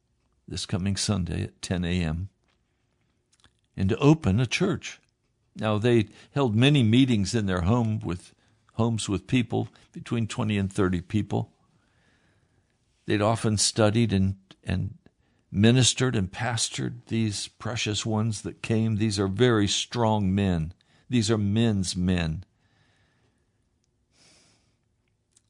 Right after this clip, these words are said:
So we spoke about what to do as they open this church. I'll go back to Florida for an organizational meeting and to ordain them as elders,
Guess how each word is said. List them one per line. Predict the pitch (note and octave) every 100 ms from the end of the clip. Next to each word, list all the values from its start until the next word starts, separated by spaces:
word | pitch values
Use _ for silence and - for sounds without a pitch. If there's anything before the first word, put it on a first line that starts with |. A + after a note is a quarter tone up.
| _ _
So | -
we | E2+
spoke | - - F#2+ -
about | E2+ F2 E2 -
what | F#2 F#2+
to | - E2+
do | F#2 F#2 F#2+ F#2 _ _ _ _ -
as | F2
they | F2 F2
open | F2 F#2 F#2 E2+
this | E2+
church. | - - G#2 F#2 - - _ _ _ _ _
I'll | - G#2+
go | G#2
back | F2+ F#2 G2 G2+ -
to | F#2+
Florida | - G#2+ F#2+ F2 G2
for | - G#2+ F#2+ F2
an | E2+
organizational | G2 F2+ F2 E2+ - G2 F#2+ - F#2
meeting | F2+ F#2+ F#2 F#2 F2
and | E2+
to | -
ordain | F#2+ F2 F2+ F2+
them | F2+ E2
as | D#2+ E2 -
elders, | F#2 F2+ F2 F2 -